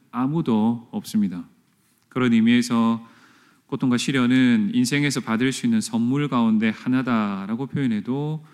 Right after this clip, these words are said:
무리가 없어 보입니다. 그래서 내면의 성숙함, 영혼의 강건함이 없이는 구원이 있을 수가 없고, 그래서 그렇게 구원이 없다면 시련은 구원의 필수 조건이 됩니다.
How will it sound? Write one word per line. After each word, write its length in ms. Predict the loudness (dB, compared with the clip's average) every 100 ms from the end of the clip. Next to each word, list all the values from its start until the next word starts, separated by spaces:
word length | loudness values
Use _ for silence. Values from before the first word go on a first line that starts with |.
| _ _ _ -8
무리가 360 | -2 -2 -2
없어 240 | -4 -4 -4
보입니다. 440 | -4 -6 -12 -18 _ _ _ _ _ _ _ _
그래서 200 | -16 -6
내면의 580 | 0 2 4 4 4 2
성숙함, 840 | 2 -2 -4 -10 -4 -2 -2 -4 0
영혼의 720 | 2 2 4 4 2 0 -2
강건함이 480 | -2 0 0 0
없이는 760 | 0 -2 -2 0 2 2 2 -2 -12 _ _ _ _
구원이 320 | -2 2 4
있을 240 | 2 0 -6
수가 240 | -6 -8
없고, 540 | -10 _ -8 -8 -12 _
그래서 220 | -8 -4
그렇게 220 | -4 -2
구원이 340 | -2 0 2 2
없다면 720 | -2 -2 2 2 2 -2 -4 -10 _ _ -14
시련은 960 | -8 -4 -2 0 0 2 0 0 -2 -6
구원의 680 | -2 0 2 0 0 -2
필수 420 | 2 4 4 -4
조건이 720 | -8 -8 -12 -10 -6 -6 -6 -8
됩니다. 440 | -6 -4 -6 -10